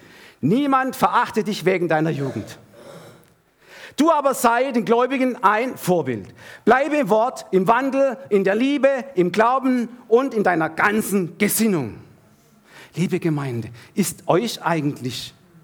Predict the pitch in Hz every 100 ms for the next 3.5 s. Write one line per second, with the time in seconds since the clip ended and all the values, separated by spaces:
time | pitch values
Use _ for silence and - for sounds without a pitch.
0 | _ _ 113 113 131 170 - - - _
1 | _ _ _ _ _ _ _ 147 160 220
2 | 233 - - - _ _ 180 202 180 175
3 | 139 113 98 95 82